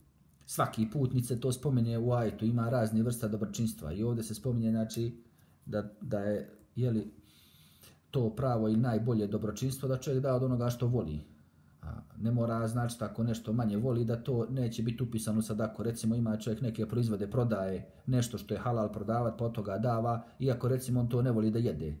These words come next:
ili njemu organizam to ne podnosi, iako je to halal, na primjer, imaju tako brojni proizvodi, produkti, jel?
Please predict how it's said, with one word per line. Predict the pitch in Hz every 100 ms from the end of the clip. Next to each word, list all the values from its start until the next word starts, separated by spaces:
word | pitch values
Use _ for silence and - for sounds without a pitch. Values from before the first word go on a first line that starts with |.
| - - -
ili | 113 107
njemu | 120 120 113
organizam | 113 123 131 113 107
to | 110
ne | 110
podnosi, | 120 101 95 -
iako | 104 104 113
je | 107
to | 117
halal, | 107 107 80 76
na | 98 -
primjer, | 113 101 85
imaju | 98 98 101
tako | - 113 113
brojni | 104 110 104 101
proizvodi, | 113 101 92
produkti, | 113 98 -
jel? | 95